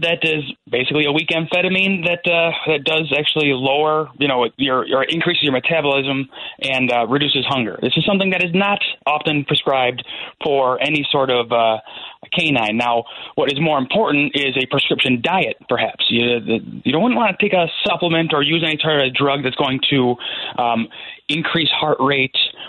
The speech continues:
or cause any problems, maybe even hyperactivity, which would be a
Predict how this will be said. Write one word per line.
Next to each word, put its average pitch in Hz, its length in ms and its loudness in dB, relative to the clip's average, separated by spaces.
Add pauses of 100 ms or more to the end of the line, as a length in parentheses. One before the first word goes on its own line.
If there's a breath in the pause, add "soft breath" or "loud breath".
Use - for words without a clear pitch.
or 123 300 2
cause 147 280 0
any 139 140 0
problems, 135 480 0
maybe 135 140 -2
even 131 200 -2
hyperactivity, 143 920 0
which 147 180 -2
would 127 380 0
be 131 300 0
a 123 140 0